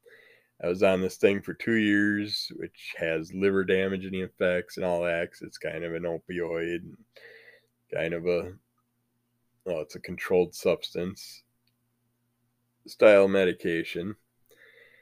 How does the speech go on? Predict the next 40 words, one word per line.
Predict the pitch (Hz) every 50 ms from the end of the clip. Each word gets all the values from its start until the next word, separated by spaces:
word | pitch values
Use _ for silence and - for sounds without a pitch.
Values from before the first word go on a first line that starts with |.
| _ _ _ _ _ _ _ -
And, | 90 90 87 87 80 78
uh, | 85 87 85 82 85 85 82 90 87 92 98 _ _ _ _ _ _ _ _ _ _ _ _ _ _ _ _ _ _ _ _ _ _ _ _ _ _ _ _ _ _ _ _ _ _ _
so | - - 117
I | 92
wanted | 98 98 98 98 92 87
to | 90
get | 92 87 76
the | 82 92
hell | 92 90
off | 90 92 107 120 110 - -
it | 90 95 - - -
'cause | - -
it | - 82
would | 85 85 80 - - -
stick | - - - - 92 87 -
to | - 87
my | 85 85 82 82 82 82 85 -
dentures, | - 82 80 80 76 - - - 78 78 80 85 87 87 87 92 92
and | 73 67 - - - - _ _ _ _ _ _ _ _ _ _ _ _ _ _ _ _ _ _ _ _ _ - 101
I | 95
had | 87 85 85 80 -
so | - - 92
many | 87 82 78 76
problems | - - 85 90 92 85 82 82 78 - -
keeping | _ - 90 82 - 87
it | 82 78
on | 76 76 78 78 71
my | 69 67
cheek. | 65 - - - 107 101 92 87 - - _ - _ _ _ _ _ _ _ _ _ _ _ _ _ _ _ _ _ _ _ -
And | - -
struggling | - - 131 123 117 113 107 101 98 98
with | 98 95
it | 95 90 -
for | - 85
two | - - 113 104
years, | 98 95 101 98 92 90 92 98 98 -
twice | - - 92 92 90 90 -
a | 87
day, | 87 92 92 87 80 80 82 85 85 82 78
just, | - - -